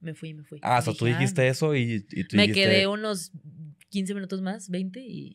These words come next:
Speaker 2: Pero ese pedo sí fue el
Speaker 1: y
Speaker 2: deal breaker.
Speaker 1: Sí. Co-,
Speaker 2: Que se
Speaker 1: ¿por
Speaker 2: había metido
Speaker 1: qué?
Speaker 2: una tacha.
Speaker 1: O sea, ¿qué
Speaker 2: Ah.
Speaker 1: tanta urgencia tienes que tener como para en tu primera cita?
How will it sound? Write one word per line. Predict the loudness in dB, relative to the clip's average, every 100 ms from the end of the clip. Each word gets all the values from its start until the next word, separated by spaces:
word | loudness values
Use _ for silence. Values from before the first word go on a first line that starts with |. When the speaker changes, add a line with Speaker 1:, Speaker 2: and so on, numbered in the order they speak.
| -4
Speaker 2:
Pero | 2 2
ese | 4
pedo | 4 4
sí | 2
fue | 0 0
el |
Speaker 1:
y |
Speaker 2:
deal | 2 0
breaker. | 0 -2 -6 -14 _ _ _ _
Speaker 1:
Sí. | -18 -16 -14 -16 -20 _ _ _ _ _
Co-, | -10
Speaker 2:
Que | -4 0
se |
Speaker 1:
¿por |
Speaker 2:
había | 0 0
metido | 2 2
Speaker 1:
qué? |
Speaker 2:
una | 0 0
tacha. | -4 -6 -14 _ _ _ _ -20 -20 -20 -20 -20 -20 _ _ _ _ _
Speaker 1:
O | -2
sea, | 2 2 2
¿qué |
Speaker 2:
Ah. | 2
Speaker 1:
tanta | 2 0 -2
urgencia | -4 -2 -2 -4 -4
tienes | -6 -6
que | -8
tener | -6 -4 -4 -8 -8
como | -6 -6 -6
para | -6 -6
en | -8
tu | -12 -14
primera | -12 -12 -12 -14
cita? | -16 -16 -14 -16